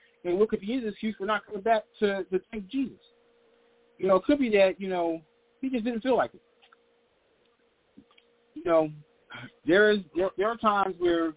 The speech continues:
you know, we get into that funky attitude where we just don't feel like doing whatever it is. And it's like, you know, I, I'm not doing it. And even sometimes when it comes to as much as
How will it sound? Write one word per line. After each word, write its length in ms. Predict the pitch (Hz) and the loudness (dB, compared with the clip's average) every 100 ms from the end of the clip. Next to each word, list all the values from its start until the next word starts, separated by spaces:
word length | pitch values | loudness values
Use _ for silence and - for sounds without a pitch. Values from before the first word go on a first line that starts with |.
| _ _ _ | _ _ _
you 100 | 147 | -2
know, 300 | 156 147 139 127 | 2 4 2 -2
we 160 | 151 175 | -4 0
get 180 | 190 180 | 0 0
into 240 | - 139 | -6 -10
that 260 | 127 185 - _ _ _ _ _ - | -4 -4 -4 _ _ _ _ _ -2
funky 320 | 214 202 156 | -2 -2 -12
attitude 680 | 175 185 180 - 156 135 117 - - | -8 -8 -8 -8 -8 -8 -10 -14 -2
where 360 | 151 139 131 _ _ _ _ _ - | 2 2 0 _ _ _ _ _ 0
we 160 | 277 294 | 2 4
just 100 | 208 | 2
don't 180 | 214 | -2
feel 140 | 226 214 | -2 -4
like 220 | 190 160 | -4 -6
doing 260 | 180 151 143 _ _ - | -12 -12 -18 _ _ -16
whatever 380 | 160 208 175 147 | -2 0 0 -6
it 80 | 131 | -10
is. 180 | 110 117 _ _ _ _ _ - | -16 -20 _ _ _ _ _ -12
And 100 | 165 | -8
it's 120 | 185 175 | -6 -4
like, 180 | 160 | -6
you 60 | 170 | -4
know, 140 | 170 156 | -6 -6
I, 80 | 185 | -6
I'm 140 | - 196 | -6 -4
not 220 | 185 160 | -6 -6
doing 260 | 190 160 123 | -6 -6 -8
it. 200 | 151 208 | -6 -4
And 120 | 240 | -2
even 240 | 254 247 | -2 -4
sometimes 360 | 247 226 233 214 | -6 -2 -2 0
when 120 | 214 | -2
it 60 | 214 | 0
comes 260 | 226 202 | -2 0
to 100 | 202 | 0
as 140 | 190 196 | 0 0
much 200 | 208 | 0
as 80 | 202 | 0